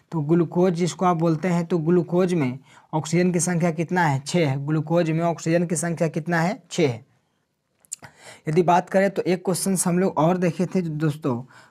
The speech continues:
बोर्ड एग्जाम में पूछा गया सवाल मैं बात का जिक्र कर रहा हूँ, आपको क्वेश्चन पूछा था, आपको इस ऑब्जेक्टिव का मैं जिक्र कर रहा हूँ। ऑब्जेक्टिव इतना आपको ध्यान रखना पड़ेगा, कुछ कुछ यदि बातें आप सुनकर भी याद कर सकते हैं।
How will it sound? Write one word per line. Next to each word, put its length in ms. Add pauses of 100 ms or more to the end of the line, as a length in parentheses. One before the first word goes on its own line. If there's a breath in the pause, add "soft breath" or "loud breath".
(120 loud breath)
बोर्ड 220
एग्जाम 300
में 140
पूछा 300
गया 180
सवाल 320
मैं 160
बात 240
का 100
जिक्र 220
कर 180
रहा 160
हूँ, 200 (360 loud breath)
आपको 220
क्वेश्चन 380
पूछा 300
था, 240
आपको 240
इस 120
ऑब्जेक्टिव 520
का 140
मैं 120
जिक्र 180
कर 180
रहा 140
हूँ। 80
ऑब्जेक्टिव 400
इतना 240
आपको 200
ध्यान 240
रखना 220
पड़ेगा, 420 (400 soft breath)
कुछ 140
कुछ 240
यदि 180
बातें 320
आप 160
सुनकर 440
भी 160
याद 200
कर 120
सकते 320
हैं। 160